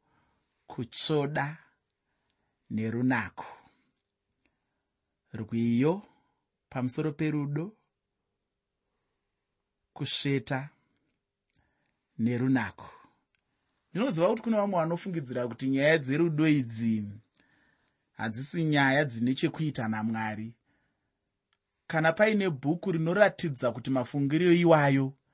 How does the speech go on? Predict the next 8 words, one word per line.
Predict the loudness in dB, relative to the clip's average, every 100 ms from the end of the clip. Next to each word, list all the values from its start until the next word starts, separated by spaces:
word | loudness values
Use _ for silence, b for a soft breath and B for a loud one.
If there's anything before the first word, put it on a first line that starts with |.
| _ _ _
haasi | -4 4 4 4 -2
mafungiro | -2 -4 -2 -2 2 2
echokwadi, | 2 0 -6 -4 -4 -2 -6 -8 _ _ _ _ _ _
ibhuku | -2 0 -6 -4 -2
rino | 0 2 2
ratapinda | 2 0 -4 -2 -2 0
iko | 0 -4 -10
zvino. | -10 -12 -12 -12